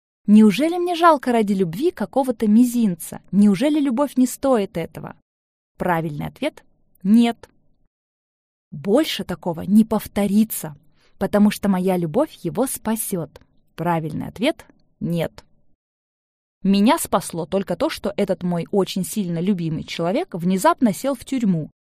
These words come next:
и на несколько лет пропал из моей жизни. Если бы этого не случилось, я бы и дальше прощала бы ему всё: побои, ревность, сломанные пальцы.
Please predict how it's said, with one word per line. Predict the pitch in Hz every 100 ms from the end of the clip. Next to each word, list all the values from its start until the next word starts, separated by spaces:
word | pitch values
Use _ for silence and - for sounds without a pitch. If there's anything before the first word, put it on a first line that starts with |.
| _
и | - 226
на | 247
несколько | 233 - 208 240
лет | 254 370
пропал | - 180 - 285
из | 233
моей | 208 196 202
жизни. | 170 156 147 - _ _ _ _ _
Если | 185 277 - 247
бы | 190 -
этого | 240 226 165 165
не | 175 208
случилось, | - 185 - - 262 185 - - _ _ -
я | 240 254
бы | 254
и | - 254
дальше | 214 226 202 185
прощала | 175 175 - 247 247
бы | 180 180
ему | 170 180
всё: | - - 147 - - _ _ -
побои, | 285 196 208 196 190 -
ревность, | 196 220 202 180 160 -
сломанные | - - 262 269 233 180
пальцы. | - 151 147 - -